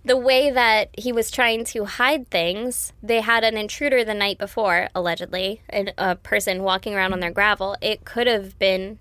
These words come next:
she died outside. They could have said, "Oh, she must have woken up and gone out there to check out someone creeping around, and then they must have killed her, and I was asleep upstairs the whole time. She didn't wake me up 'cause she was on the couch." Like,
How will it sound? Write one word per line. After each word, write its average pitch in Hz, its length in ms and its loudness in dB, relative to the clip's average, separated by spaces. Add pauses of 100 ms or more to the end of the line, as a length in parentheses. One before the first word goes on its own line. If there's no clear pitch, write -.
she 190 180 -4
died 202 300 -2
outside. 226 840 -4 (100)
They 208 120 -8
could 233 160 -6
have 220 80 -2
said, 208 220 0
"Oh, 262 460 0
she - 480 -6
must 254 220 -2
have 240 100 -6
woken 254 260 -4
up 277 160 -2
and 226 160 -6
gone 220 200 0
out 247 200 0
there 226 200 -4 (280)
to 220 100 -4
check 233 280 -2
out 226 160 4 (160)
someone 214 680 -2 (220)
creeping 240 380 0
around, 220 600 2
and 196 200 -4
then 196 140 -6
they 208 100 -4
must 208 240 -2
have 214 100 -10
killed 254 240 -2
her, 202 140 2
and 196 180 -2
I 214 160 4
was 220 140 -2
asleep 220 340 -4
upstairs 233 440 -2
the 196 100 -6
whole 190 100 -2
time. 175 220 -2
She - 120 -4
didn't 214 140 -2
wake 226 180 -4
me 233 120 -2
up 247 160 0
'cause - 100 -14
she 202 100 -4
was 190 460 -6
on 190 180 -4
the 196 60 -6
couch." - 480 -2
Like, 190 240 -4